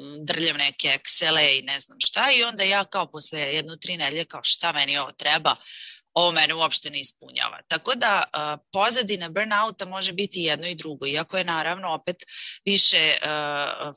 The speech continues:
fancy, da kažemo da je to od količine posla, jel da, i od iracionalnih zahteva, ali tu bih isto rekla da je važno da se shvati šta je pozadina. Jer ako je pozadina, a, objektivne okolnosti gde su pred, a, pojedinca stavljeni,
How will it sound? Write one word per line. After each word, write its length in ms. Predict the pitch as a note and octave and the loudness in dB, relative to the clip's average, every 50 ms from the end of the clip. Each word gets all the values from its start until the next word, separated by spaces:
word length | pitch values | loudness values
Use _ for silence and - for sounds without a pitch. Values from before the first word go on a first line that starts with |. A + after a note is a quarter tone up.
| - - | -2 0
fancy, 540 | D#3 C#3+ C#3+ D3 C#3+ - - A3 B3+ B3+ | 2 2 2 0 0 2 2 2 2 2
da 120 | A#3 G#3+ F#3+ | 2 0 0
kažemo 340 | - F#3+ F#3+ F3+ F#3 F3+ E3 | 0 0 -2 -2 -2 -6 -4
da 100 | D#3+ D#3 | -4 -4
je 40 | |
to 140 | D3+ - F3+ | -2 -2 -2
od 120 | E3+ D#3+ - - | -2 -2 -2 -2
količine 460 | E3 D#3 D3+ - - D#3+ D3 D#3 D#3 | -2 -2 0 0 0 0 0 -2 -4
posla, 460 | - - C#3 B2+ - - - E3 E3 | -2 0 0 0 0 -2 -4 -2 -2
jel 300 | E3+ F3 D#3+ C#3+ C3 C3 | -2 0 0 -2 -2 -2
da, 80 | D3 E3 | -2 -2
i 100 | E3+ D#3 | -2 -2
od 100 | C3+ D3 | -4 -4
iracionalnih 680 | D3+ D3 C#3+ C#3 - - C#3+ C3+ C3 B2+ A2 - C3 C3 | -4 -4 -4 -4 -6 -6 -6 -8 -10 -12 -14 -16 -16 -12
zahteva, 560 | B2+ - A2 - - - - - A3 C#4 D4 - - - - - - - - - | -8 -6 -4 -4 -6 -8 -10 -10 -8 -8 -8 -10 -10 -12 -12 -12 -12 -14 -8 -2
ali 320 | - D#3+ D#3+ E3 E3 E3+ D#3 | 0 2 2 4 4 2 2
tu 200 | - - B3 B3 | 0 -4 -4 -4
bih 240 | A3 A3+ - - | -2 0 0 0
isto 240 | C4+ C#4 - - - | 0 0 -2 0 0
rekla 300 | - - - - - - | 0 0 0 -2 -4 -6
da 80 | A3+ G#3+ | -4 -4
je 60 | F#3 | -4
važno 340 | E3 D#3+ D3+ D3+ - G3+ G#3 | -4 -2 0 0 0 0 0
da 100 | G3 F3 | -4 -4
se 120 | - - | -2 0
shvati 380 | - - - F3 F3 F3 - - | 0 -2 -2 -2 -4 -2 0 2
šta 260 | - - - E3+ D#3 | 2 2 2 2 0
je 60 | D3 - _ | 0 -2 _
pozadina. 600 | - C#3+ B2+ A#2+ A#2 - A#2 - - - - - - _ - - - - - - - - | -2 -2 -2 -2 -4 -8 -12 -14 -16 -18 -18 -18 -20 _ -20 -20 -18 -16 -16 -14 -6 -2
Jer 120 | E3 D#3+ | -2 -2
ako 160 | D#3+ - - | 0 0 0
je 120 | E3+ E3 - | 0 0 2
pozadina, 720 | G3 G#3 A3+ B3 C4 C4 G#3+ G#3 G3 F3 F3 E3 D3+ - - _ - | 2 2 4 2 0 -2 -4 -4 -6 -4 -2 -4 -4 -4 -6 _ -10
a, 320 | D3 D3+ D3+ D3 D3 C3+ - - | -8 -8 -6 -8 -8 -4 0 2
objektivne 560 | F#3+ A3 A3 A#3 - - - F3+ E3 D#3 D3+ | 2 2 2 0 -2 -2 -6 -10 -10 -10 -12
okolnosti 600 | D3 - - D#3+ D#3 D#3+ F#3 G#3+ G#3 - - F3+ | -12 -12 -12 -12 -12 -10 -8 -8 -8 -6 -8 -8
gde 260 | E3 D#3+ F3+ F3+ F#3 | -4 -2 -2 0 0
su 140 | - - D#3+ | 0 -2 -2
pred, 320 | - - D#3+ D3+ D#3+ D#3 | -4 -6 -6 -6 -4 -4
a, 140 | D3+ D3+ C#3+ - | -4 -4 -6 -8
pojedinca 560 | - D#3+ D#3 D3 D3+ D#3 D#3 D3+ C#3+ - G3 | -8 -6 -6 -6 -6 -10 -10 -8 -8 -6 -4
stavljeni, 760 | G3 - - F#3+ F#3 F#3 F3 F3 E3+ D#3+ D#3 D#3 D3+ D3+ D3+ D3 | -4 -2 0 0 0 0 -2 -4 -10 -10 -8 -10 -10 -10 -10 -12